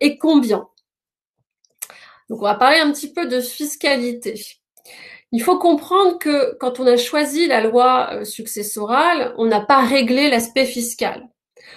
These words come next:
En Europe, il n'y a pas de règlement, euh, européen, en fait, qui vienne régir les règles fiscales en ce qui concerne les successions. Il existe des conventions, mais les conventions, elles ne visent que deux pays,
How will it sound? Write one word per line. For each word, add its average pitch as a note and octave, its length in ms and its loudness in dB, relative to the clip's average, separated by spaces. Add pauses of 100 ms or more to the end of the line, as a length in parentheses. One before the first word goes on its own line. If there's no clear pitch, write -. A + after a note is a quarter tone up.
(240)
En G#3+ 160 2
Europe, C4 560 6 (100)
il A#3 80 -2
n'y A#3 100 2
a A3+ 80 2
pas D4+ 380 0
de A3 140 -6
règlement, C4+ 1040 0
euh, G3+ 1000 -8 (220)
européen, A#3+ 760 4
en B3+ 140 2
fait, D#4 360 -2
qui A#3+ 240 -8
vienne B3 560 0 (280)
régir A#3+ 600 2
les A3 140 0
règles A3 340 -2
fiscales C4+ 840 -2 (340)
en A#3 120 0
ce A#3+ 80 -4
qui B3 160 -8
concerne C4 580 -2
les A#3 160 0
successions. - 800 -8 (420)
Il G#3+ 160 -8
existe B3 460 -2
des A#3+ 220 -2
conventions, A3+ 600 2 (140)
mais G#3 80 2
les G#3 160 -6
conventions, B3 840 4
elles G#3 160 0
ne A3 100 0
visent B3+ 320 -2
que A3+ 80 -8
deux A3+ 420 0
pays, A3+ 380 0